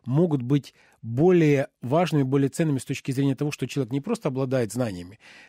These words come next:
не просто получает информацию, но может применить их в практической плоскости. Это по поводу первого вопроса. Второй вопрос касается трендов. Э, их много. Первое,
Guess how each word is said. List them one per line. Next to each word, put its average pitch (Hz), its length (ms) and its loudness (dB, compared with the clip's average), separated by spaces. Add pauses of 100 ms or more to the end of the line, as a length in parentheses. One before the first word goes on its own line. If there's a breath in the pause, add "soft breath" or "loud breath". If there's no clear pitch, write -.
не 139 80 -2
просто 196 280 -2
получает 135 380 -4
информацию, 127 460 -2
но 165 60 4
может 156 260 -4
применить 143 480 -2
их - 140 -10
в - 20 -20 (160)
практической 127 460 -8
плоскости. - 500 -16 (580 loud breath)
Это 165 180 -2
по 143 120 -2
поводу 139 200 0
первого 95 280 -6
вопроса. - 360 -20
Второй 220 260 2
вопрос 165 260 -2
касается 131 420 -4
трендов. 180 460 -2 (240)
Э, 139 320 2 (240)
их 180 240 0
много. 120 420 -2 (520)
Первое, 190 480 -2